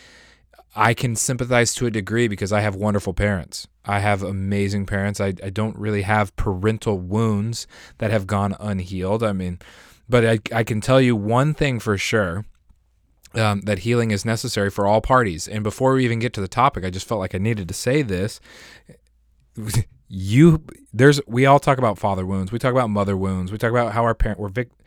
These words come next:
but there's almost, like, this mindset that kids are just victims of their parents. Um, and bro, you were unbelievably difficult to raise. <laughs> I'm just gonna say, I'm gonna put it that way, 'cause I, I know me, I know my brothers, and I know a lot of other guys and girls.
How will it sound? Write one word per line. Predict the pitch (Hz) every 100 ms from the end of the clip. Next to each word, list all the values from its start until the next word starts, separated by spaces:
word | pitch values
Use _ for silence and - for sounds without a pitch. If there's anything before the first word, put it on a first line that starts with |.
| - - _
but | 127
there's | 123 131
almost, | 165 196 -
like, | 151
this | 113 -
mindset | 101 104 113 110 127 120
that | 110 95 -
kids | - 113 113
are | 110
just | 98
victims | 92 104 - 113 110
of | 98
their | 92
parents. | - 95 107 - - - _ _ - - - _ - -
Um, | 117 113 101 _ _ _
and | 117 120 107 92
bro, | 120 123 135 143 - _ _
you | - 98 107 131 151
were | 151 135 - _ -
unbelievably | 120 117 113 101 98 98 90
difficult | 90 90 87 90 -
to | 92
raise. | 85 69 - - -
<laughs> |
I'm | 101 - 151 -
just | 127 120 -
gonna | 143
say, | 113 - - - -
I'm | 139
gonna | 165
put | 151 139
it | 120
that | 120
way, | 107
'cause | 98 110
I, | 123
I | 113
know | 120 113 101
me, | 113 131 -
I | 113
know | 113
my | 143
brothers, | 127 117 110 -
and |
I | 110
know | 104 101
a |
lot | 98 113
of | 127
other | 117
guys | 101 98 98
and | 104
girls. | 95 98 92 -